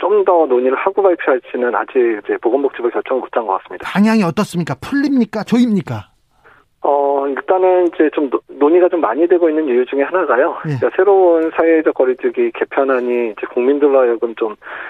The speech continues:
Speaker 1: 이게 사회적 거리두기가 완화된 형태로 제시되면 안 된다. 이제 이런 전문가들의 의견들이 계속 있어서 일단은 어차피 백신 접종이 시작되더라도 백신 접종이 순탄하게 이루어지려면 사회적 거리두기 단계는 계속해서 잘 지켜져야 된다라는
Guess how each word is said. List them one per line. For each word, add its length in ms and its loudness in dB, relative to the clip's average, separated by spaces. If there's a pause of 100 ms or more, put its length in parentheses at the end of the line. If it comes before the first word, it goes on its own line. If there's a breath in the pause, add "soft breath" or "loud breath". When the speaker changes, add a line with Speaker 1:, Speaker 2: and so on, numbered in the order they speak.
(180 loud breath)
Speaker 1:
이게 180 -4
사회적 280 -2
거리두기가 460 0
완화된 480 0
형태로 580 0
제시되면 1160 -2 (880)
안 100 -6
된다. 380 0
이제 160 -4
이런 240 0
전문가들의 600 0
의견들이 340 0
계속 220 -6
있어서 540 -4 (540 loud breath)
일단은 440 -2
어차피 400 0
백신 260 -4
접종이 360 0
시작되더라도 920 0
백신 240 -2
접종이 460 0
순탄하게 400 0
이루어지려면 800 2 (440 loud breath)
사회적 240 0
거리두기 360 0
단계는 320 -4
계속해서 400 -2
잘 140 -2
지켜져야 500 2
된다라는 680 -2